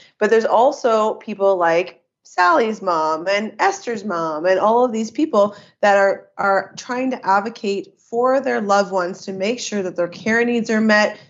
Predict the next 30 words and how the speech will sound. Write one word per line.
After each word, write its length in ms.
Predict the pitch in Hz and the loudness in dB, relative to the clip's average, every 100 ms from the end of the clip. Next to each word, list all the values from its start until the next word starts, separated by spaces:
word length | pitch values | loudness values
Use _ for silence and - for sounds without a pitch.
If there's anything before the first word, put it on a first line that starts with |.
| _ | _
to 120 | - | -8
make 220 | 185 170 | -2 -2
sure 160 | 165 180 | -2 -6
their 140 | 165 | -4
financial 560 | 160 165 160 160 196 220 | -4 -4 -2 0 0 2
needs 220 | 214 208 | 2 2
are 80 | 196 | 2
met, 200 | 190 185 | 2 2
and 160 | 175 175 | 0 -2
all 260 | - 196 196 | 0 2 4
the 100 | 185 | 2
rest. 400 | 170 165 160 - - _ - | 0 -2 -10 -20 -20 _ -8
And 100 | 208 | -2
so, 280 | 214 214 208 | 0 0 0
Mac, 320 | 208 214 214 | 0 0 -2
could 180 | 254 208 | -8 -6
you 60 | |
please 260 | 247 320 339 | -6 -4 -4
tell 200 | - 226 | 0 0
us 100 | 220 | 0
a 60 | 202 | 0
little 220 | 185 202 | 2 2
bit 160 | 214 | -2
more 320 | 190 180 175 180 | -2 -2 0 0
about 400 | 180 175 175 180 | 0 0 0 2
what 260 | 196 196 | 2 2
advocacy 720 | 175 180 190 - 208 - 202 | 0 0 -2 -12 -16 -6 -4
and 100 | 170 170 | -4 -4
aging 460 | 180 175 170 156 | -6 -4 -6 -6
means? 580 | 139 156 - - - - | -4 -6 -6 -14 -20 -20